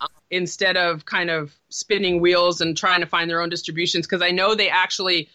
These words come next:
told some artists and writers to kind of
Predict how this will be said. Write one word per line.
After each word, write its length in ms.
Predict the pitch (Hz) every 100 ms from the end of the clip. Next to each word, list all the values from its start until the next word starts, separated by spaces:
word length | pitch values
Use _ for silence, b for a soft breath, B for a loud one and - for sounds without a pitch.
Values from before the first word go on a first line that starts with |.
| b b b -
told 520 | - - 233 233 220
some 440 | - - 233 226 208
artists 840 | 185 208 214 165 - - - - _ _ _ _ _ -
and 300 | 202 196 196
writers 560 | 175 180 202 190 170 170
to 100 | 170
kind 320 | - 180 180
of 300 | 170 160 147